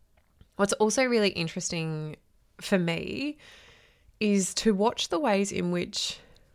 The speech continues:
we make sure nothing changes. So if you think about procrastination, self-sabotage, avoidance, fear,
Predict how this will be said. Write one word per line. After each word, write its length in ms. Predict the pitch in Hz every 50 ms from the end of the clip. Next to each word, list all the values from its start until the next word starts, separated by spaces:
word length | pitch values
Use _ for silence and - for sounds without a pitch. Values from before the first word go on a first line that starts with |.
| _ - -
we 140 | 208 202
make 320 | 190 185 190 196 208 202 -
sure 520 | - - - - - 185 175 170 165 160
nothing 640 | 156 156 151 151 156 147 - - - 151 147 147 143
changes. 640 | - - - 139 135 - - - - - - - - _ _ _ - _ - _ _ _ _ _ _ - _ _ _ _ _ _ _ _ _ _ _ _
So 160 | - - 202
if 260 | 196 - - 185 -
you 80 | 202 196
think 240 | 190 - 185 175 -
about 540 | 175 160 165 160 156 151 147 147 147 - - - - -
procrastination, 1300 | - - - - 160 156 - - - 165 175 185 196 190 - 196 185 180 175 175 170 170 170 185 180 - -
self-sabotage, 1200 | - - - 151 147 147 - - 190 180 185 185 - - 170 165 160 160 156 156 156 156 156 156 - - - - - - -
avoidance, 920 | 165 156 156 175 180 180 175 180 175 175 175 180 - - - - - - _ - -
fear, 720 | - - - - 226 220 202 185 180 175 170 170 175